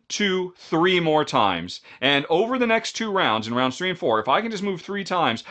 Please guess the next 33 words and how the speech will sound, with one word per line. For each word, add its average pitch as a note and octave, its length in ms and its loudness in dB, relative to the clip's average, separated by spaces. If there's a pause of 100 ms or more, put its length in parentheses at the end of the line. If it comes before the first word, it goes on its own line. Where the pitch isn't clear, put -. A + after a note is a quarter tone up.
(160)
I'll D#3+ 200 2
have F3 160 0
made E3 200 2
it B2 140 0
to B2+ 80 0
all C3 300 2
the D#3+ 80 -4
rooms B2+ 320 0
I B2+ 100 0
need A2+ 240 -6
to A#2 80 -10
get A#2+ 280 -4
to. E2 280 -8 (1080)
Um, E3+ 580 2 (2250)
so, D3+ 800 0 (400)
I B2+ 40 0
mean, C#3 160 0
I C3+ 140 2
could D#3 580 -2 (360)
just, B2+ 720 -2 (300)
uh, A#2 160 4
you A#2+ 80 2
know, A#2+ 100 0
take D3 320 0
this A#2+ 260 0
as A2+ 200 -2
another B2 480 2
m-, A#2+ 260 -4
a A#2 80 -2
guaranteed C#3 500 -4
move. A#2+ 160 -2
So A#2+ 120 0
I, G#2+ 140 2